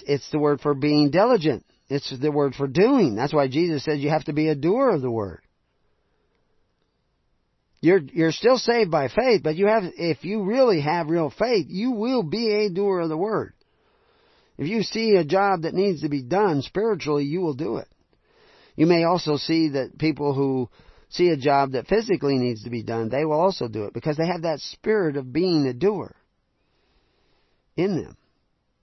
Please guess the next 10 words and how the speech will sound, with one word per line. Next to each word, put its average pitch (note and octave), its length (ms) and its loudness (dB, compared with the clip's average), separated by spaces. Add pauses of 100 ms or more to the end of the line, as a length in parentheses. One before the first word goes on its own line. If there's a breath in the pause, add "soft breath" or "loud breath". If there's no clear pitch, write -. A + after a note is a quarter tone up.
(1400)
Now, A2 340 -8 (440)
God D#3+ 300 -2
sorts C#3+ 320 -2
out B2+ 180 -2
the - 80 -16
pe-, - 200 -16 (580)
particularness A2 920 -8 (460)
of G#2+ 160 -10 (120)
that G2+ 300 -12
doing. A#2 520 -6